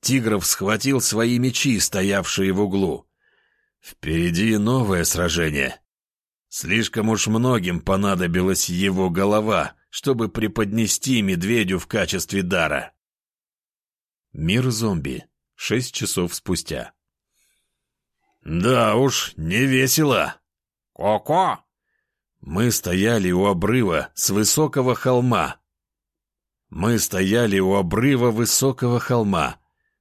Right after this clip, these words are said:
а снизу были бесчисленные зомби, что идут в город, мимо которого мы недавно пронеслись. Тварей было порядка сотни тысяч.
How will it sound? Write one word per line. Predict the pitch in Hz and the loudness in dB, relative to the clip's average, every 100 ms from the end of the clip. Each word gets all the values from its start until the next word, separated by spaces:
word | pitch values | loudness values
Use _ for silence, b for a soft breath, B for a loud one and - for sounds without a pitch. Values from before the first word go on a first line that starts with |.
| - | -4
а | 90 | -2
снизу | 98 98 127 104 95 | -2 0 0 0 0
были | 90 120 107 | 0 2 2
бесчисленные | 87 107 101 - 147 160 - 147 143 147 | 0 0 0 0 0 0 0 -2 0 0
зомби, | 127 151 160 110 98 | 0 2 2 0 -2
что | - - 98 101 | -4 -2 0 0
идут | 92 113 104 | 2 0 0
в | 98 | -2
город, | 101 123 87 78 - b b b | 0 0 0 -4 -8 b b b
мимо | 110 104 98 | -2 0 -2
которого | 104 92 127 110 104 | -2 2 2 2 2
мы | 107 123 | 2 2
недавно | 110 101 98 90 92 | 2 2 0 0 0
пронеслись. | 82 98 95 - 90 80 - - _ _ _ _ _ _ _ _ - | 0 0 0 -2 0 -2 -2 -6 _ _ _ _ _ _ _ _ -6
Тварей | 95 123 104 85 | 0 0 0 0
было | 82 120 101 | 0 0 0
порядка | 82 95 92 120 120 - 117 | -2 -2 0 0 0 -2 -2
сотни | - - - 143 131 131 123 | 0 2 2 0 -2 -4 -4
тысяч. | - 120 - 80 - - | 0 0 2 -2 -4 -8